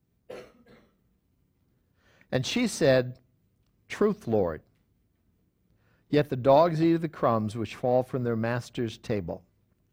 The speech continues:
Then Jesus answered and said unto her, "O woman, great is thy faith. Be it unto thee, unto thee even as thou wilt." And her daughter was made whole from that very hour. Now consider this whole, whole scenario.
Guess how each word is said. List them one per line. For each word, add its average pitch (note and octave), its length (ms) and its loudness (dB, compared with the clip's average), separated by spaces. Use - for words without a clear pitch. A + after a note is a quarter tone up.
Then E3+ 280 4
Jesus E3+ 480 -2
answered D3 420 -2
and C3 100 -6
said D3 220 2
unto B2 240 0
her, A#2+ 160 2
"O C3+ 140 4
woman, A#2 400 0
great A#2+ 260 0
is B2+ 120 -6
thy C3 180 -2
faith. G2 340 -6
Be F3 140 4
it G3 80 8
unto F#3 260 8
thee, E3+ 280 2
unto D#3+ 260 0
thee C#3 200 0
even C#3+ 200 -2
as C#3+ 120 -2
thou D3+ 180 4
wilt." B2 260 4
And A#2 80 -2
her A2+ 60 -4
daughter B2 240 0
was A#2+ 160 -4
made B2 160 -2
whole A2+ 180 0
from G#2+ 180 -8
that G#2+ 140 -6
very G#2 340 -6
hour. F#2+ 160 -6
Now C#3 120 -6
consider G#3+ 480 -6
this B2 160 -8
whole, C3 240 -2
whole E3+ 560 2
scenario. A2 580 -6